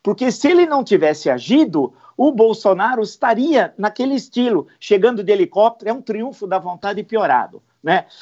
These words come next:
Ah, o Hitler chegava, chegou de avião em Nuremberg. Como ele nem sabe direito quem é o Hitler e não tem avião, ele chegou de helicóptero em Brasília e tal. Aquele episódio dele, ele a cavalo, né? Foi indo, aquela sucessão,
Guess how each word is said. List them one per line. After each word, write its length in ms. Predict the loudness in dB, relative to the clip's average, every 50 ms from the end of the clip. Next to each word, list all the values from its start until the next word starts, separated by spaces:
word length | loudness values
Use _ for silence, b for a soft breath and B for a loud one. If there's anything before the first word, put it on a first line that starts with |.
| B B B
Ah, 140 | 0 0 0
o 140 | 0 -2 -4
Hitler 400 | -4 -4 -6 -6 -6 -8 -10 -8
chegava, 400 | -6 -6 -2 0 0 0 0 -2
chegou 260 | -4 -4 -2 -2 0
de 100 | 0 0
avião 420 | 0 0 0 0 0 0 0 -4 _ _ _ _ _ _ -10
em 100 | -8 0
Nuremberg. 680 | 2 2 4 4 2 2 0 -2 -2 -2 -6 -12 -18 _
Como 300 | -6 -6 -4 0 4 4
ele 280 | 4 4 2 -2 -4 -6
nem 200 | -6 -8 -8 -8
sabe 300 | -2 -2 -2 -2 -2 -4
direito 360 | -6 -6 -4 -4 -6 -8 _
quem 100 | -10 -8
é 60 | -8
o 40 | -6
Hitler 420 | -4 -4 -4 -4 -2 -4 -4 -4 B B B B B
e 140 | 0 2 2
não 160 | 2 2 0
tem 180 | 0 0 2 2
avião, 460 | 0 2 2 4 4 4 4 2 -2 b b b 0
ele 180 | 0 0 0
chegou 300 | -2 -2 -2 2 2 2
de 100 | 2 2
helicóptero 600 | 0 0 -2 -4 0 0 0 0 0 -2 -6 -8
em 80 | -8 -6
Brasília 560 | -8 -8 -8 -8 -8 -8 -8 -6 -6 -6 -6
e 20 | -6
tal. 320 | -4 -4 -4 -4 -4 -6 b b b b b b
Aquele 340 | -6 -6 -6 -4 -2 0 0
episódio 800 | 0 0 -4 -8 -4 -2 0 2 4 2 2 0 -2 -6 -6 -2
dele, 300 | -2 0 0 0 0 0
ele 340 | -2 0 0 0 0 0 0
a 60 | -2
cavalo, 720 | -4 -4 -4 -2 -2 0 0 2 0 0 -2 -6 -10 -18 _ _ _ _ _ _ -2
né? 260 | 0 0 0 -2 -4 _
Foi 240 | _ -4 -2 -2 -2
indo, 220 | -2 -4 -2 -2 -2
aquela 240 | -4 -2 -4 -6
sucessão, 760 | -6 -6 -10 -12 -4 -2 -4 -4 0 0 2 2 2 0 B